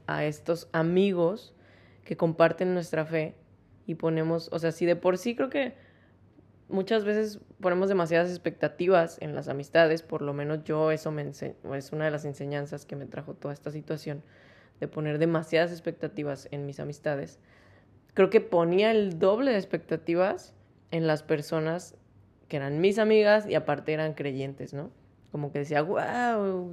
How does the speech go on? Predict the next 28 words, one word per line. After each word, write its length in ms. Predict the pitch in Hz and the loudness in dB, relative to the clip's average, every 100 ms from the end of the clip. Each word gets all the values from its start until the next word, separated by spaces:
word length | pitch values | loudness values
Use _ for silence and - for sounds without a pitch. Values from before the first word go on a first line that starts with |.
| - | -8
no 140 | 175 | -6
manches, 300 | 185 190 180 | -4 -4 -6
no 120 | 175 | -6
puede 140 | 170 185 | 0 2
haber 160 | 180 | 2
nada 220 | 180 180 185 | 0 0 -2
mejor 280 | 170 170 | -2 -6
que 140 | - 170 | -6 -6
esto, 220 | 170 170 | -4 -4
alguien 280 | 160 165 165 | -4 -4 -6
con 200 | 160 160 | -6 -4
quien 180 | 151 151 | -6 -4
puedo 160 | 156 | 0
hablar 380 | 156 156 160 151 - - - | 2 4 2 2 -10 -20 -6
a 140 | 170 | -2
profundidad 460 | 160 156 160 156 147 | -2 -2 -4 -2 -2
de 120 | 143 | 0
Dios, 560 | 143 175 170 165 165 - - - _ | 2 6 8 8 6 0 -20 -20 _
que 140 | - | -2
me 80 | 151 | -2
entiende, 880 | 143 139 175 180 175 170 165 160 160 | -2 4 6 8 8 6 6 4 2
que 140 | 151 | 0
ora 200 | 147 151 | 2 2
por 160 | 147 143 | 0 -2
mí, 440 | 156 165 165 165 160 - _ | -2 0 0 -2 -4 -18 _
que 540 | - 147 139 139 139 - | -6 -4 -4 -6 -8 -2
todo", 280 | 143 139 131 | 0 0 -2
¿no? 180 | 156 | -4